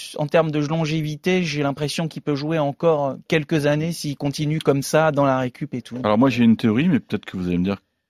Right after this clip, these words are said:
Speaker 2: que je suis totalement dingo. Il est tellement, il se sent tellement fort et il veut être grand seigneur. Il veut jouer le vingt et unième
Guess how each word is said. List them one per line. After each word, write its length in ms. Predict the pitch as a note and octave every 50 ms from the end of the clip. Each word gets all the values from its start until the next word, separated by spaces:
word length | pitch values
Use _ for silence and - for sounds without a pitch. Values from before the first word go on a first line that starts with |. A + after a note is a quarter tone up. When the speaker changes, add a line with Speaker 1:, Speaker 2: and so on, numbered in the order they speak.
| _
Speaker 2:
que 80 | - F#2
je 60 | -
suis 140 | - - -
totalement 460 | _ - G#2 - A2 G2 G2 F#2 F2+
dingo. 320 | F2 F2+ F2 F#2 A#2+ F#3 A3 - _ _ _ _ _ _ _ _ _ _ _ _ _ _ _ _ _ _ _
Il 80 | A#2 A2
est 80 | A2
tellement, 400 | - E3+ E3 E3 D#3+ D3+ D3+ - - _
il 80 | - A#2
se 120 | - C3
sent 160 | - - C3+ B2
tellement 300 | - F#3+ E3+ D#3 C#3 B2+
fort 380 | - - - F#2 E2+ E2 - _ _ _ _ _ _ _ _ _ _ _ _ _ _ _ - - - _
et 400 | - B2+ B2+ B2 B2 A#2+ A2+ - - _ _ _ _ _ _ - _ _ _ _ _ _ _ -
il 120 | B3 A3
veut 140 | - B2 D3
être 80 | D3+ C3
grand 160 | G#2+ G#2 A#2+
seigneur. 580 | - - A2+ G#2 G2+ G2+ G2+ A2+ C#3 D3 - _ _ _ - - _ _ _ _ _ _ _ _ _ _
Il 120 | - G#2+
veut 120 | A2 C3+ C#3+
jouer 200 | B2+ C#3+ D#3 D3
le 60 | C3
vingt 140 | B2+ B2 A#2 A2+
et 60 | - A2+
unième 480 | G#2+ G#2 G#2+ A2 A2+ A#2 C3 C#3 C3+